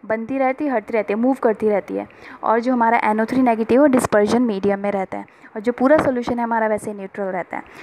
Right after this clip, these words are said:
The particle of, नीचे लिखा है, the particle of Agi carry pos-, negative charge। जो एजीआई का जो, अ, हमारा soul है वो क्या carry कर रहा है, Negative charge, due to the, क्यों कर रहा है, due to the preferential absorption,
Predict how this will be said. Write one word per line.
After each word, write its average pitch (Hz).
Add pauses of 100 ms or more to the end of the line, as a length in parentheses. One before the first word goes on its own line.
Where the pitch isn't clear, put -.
(140)
The 233
particle 262
of, 240
नीचे 226
लिखा 254
है, 294
the 247
particle 233
of 262
Agi 240
carry 233
pos-, 214
negative 233
charge। 196
जो 240
एजीआई 254
का 247
जो, 262
अ, 196
हमारा 214
soul 226
है 220
वो 277
क्या 226
carry 247
कर 294
रहा 285
है, 226
Negative 208
charge, 226 (420)
due 254
to 339
the, 240
क्यों 262
कर 269
रहा 269
है, 320 (320)
due 240
to 302
the 320
preferential 294
absorption, 220